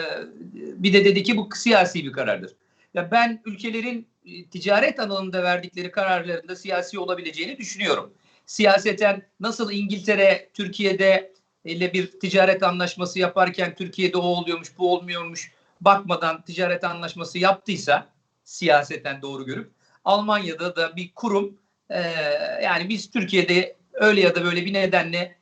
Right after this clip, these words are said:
bir, e, yatırım kararı vermeyebiliriz diyebilir. Bence burada Avrupa Birliği ile ilişkiler falan da önemli bir yer tutuyor ama ne dersiniz? Yani Volkswagen mi kaybetti, biz mi kaybettik? Kaybeden iki taraf mı yoksa hiç yok mu? Ne dersiniz?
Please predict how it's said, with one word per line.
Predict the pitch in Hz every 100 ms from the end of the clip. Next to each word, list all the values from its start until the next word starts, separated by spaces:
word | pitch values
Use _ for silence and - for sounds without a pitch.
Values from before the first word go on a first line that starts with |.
| _ _
bir, | - 175 180 -
e, | - 180
yatırım | 175 180 202 202 196
kararı | 175 160 196 214
vermeyebiliriz | 202 170 151 156 233 262 208
diyebilir. | 220 170 110 - _ -
Bence | 202 185 190
burada | 190 190 185 - _ 175
Avrupa | 196 190 190
Birliği | 180 165 165
ile | 175
ilişkiler | 185 180 - 165 147
falan | 190 143 208
da |
önemli | 202 180 202
bir | 190
yer | 175 160
tutuyor | - 202
ama | 147 - - _ 165
ne | 262
dersiniz? | 226 180 160 143
Yani | 196 190 - _
Volkswagen | 151 208 214 302 285 247 214
mi | 196
kaybetti, | 202 190 190 190 226 190
biz | 175
mi | 190
kaybettik? | 180 170 151 131 131 180 - _ _ 160 -
Kaybeden | 196 196 196 202
iki | 190 196
taraf | 190 170 160
mı | 170 190 202
yoksa | 165 170 175
hiç | 170 165
yok | 165 160
mu? | 147
Ne | 151
dersiniz? | 143 135 110 -